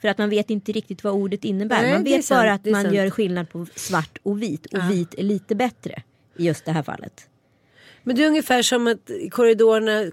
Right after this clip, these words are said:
Speaker 2: kunde man skrika så här, "S-, springer som en jude."
Speaker 1: Mm.
Speaker 2: Det skulle ju väldigt s-, få tolvåringar idag förstå innebörden
Speaker 1: Exakt.
Speaker 2: av den liksom hädelsen och smädelsen.
Speaker 1: Mm.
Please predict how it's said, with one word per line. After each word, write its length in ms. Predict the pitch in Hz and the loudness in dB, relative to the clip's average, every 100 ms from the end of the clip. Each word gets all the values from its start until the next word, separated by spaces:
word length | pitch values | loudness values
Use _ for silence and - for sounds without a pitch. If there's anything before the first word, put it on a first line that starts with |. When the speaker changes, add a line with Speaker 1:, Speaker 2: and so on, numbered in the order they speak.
| - | -10
Speaker 2:
kunde 180 | - 233 | -6 -2
man 80 | 220 | -2
skrika 400 | - 220 202 202 | -2 -2 -2 -2
så 80 | 196 | -2
här, 260 | 190 185 | -2 -2
"S-, 200 | 180 - - _ _ 180 | -4 -10 -16 _ _ -18
springer 420 | - 214 208 196 | -8 -4 -2 -2
som 180 | 214 208 | -4 -2
en 80 | |
jude." 500 | 208 214 202 208 143 143 - | 0 0 0 -2 -2 -8 -6
Speaker 1:
Mm. 160 | 262 440 _ - - _ | -4 -4 _ -20 -20 _
Speaker 2:
Det 180 | 269 269 | -2 -2
skulle 320 | - 254 233 | -2 -2 2
ju 120 | 226 | 4
väldigt 360 | 202 202 190 - | 4 0 -2 -8
s-, 300 | - - - | -12 -10 -10
få 640 | - - 254 240 208 196 170 - _ _ - | -14 -6 -2 2 2 2 0 -10 _ _ -6
tolvåringar 640 | 220 202 190 190 180 175 | -2 -2 0 -2 0 -2
idag 420 | 185 202 160 131 143 _ _ _ | 0 0 0 -2 -10 _ _ _
förstå 380 | - 190 - 202 | -10 -6 -2 -2
innebörden 840 | 214 196 185 185 180 220 202 185 | 0 -2 -2 -2 0 2 2 0
Speaker 1:
Exakt. 320 | 156 147 160 | 0 -2 -4
Speaker 2:
av 340 | 175 165 156 160 | -4 -4 -4 -4
den 320 | 170 156 156 | -4 -4 -4
liksom 640 | 151 - 165 151 147 147 156 | -6 -6 -8 -6 -6 -8 -10
hädelsen 920 | - - 202 175 156 160 185 - 175 170 | -14 -8 -4 -2 -4 -4 -4 -4 -4 -6
och 140 | 165 | -6
smädelsen. 1000 | - 202 185 165 170 202 160 - 131 135 | -6 -4 -2 -2 -2 -4 -4 -8 -10 -6
Speaker 1:
Mm. 280 | 202 185 | -2 -2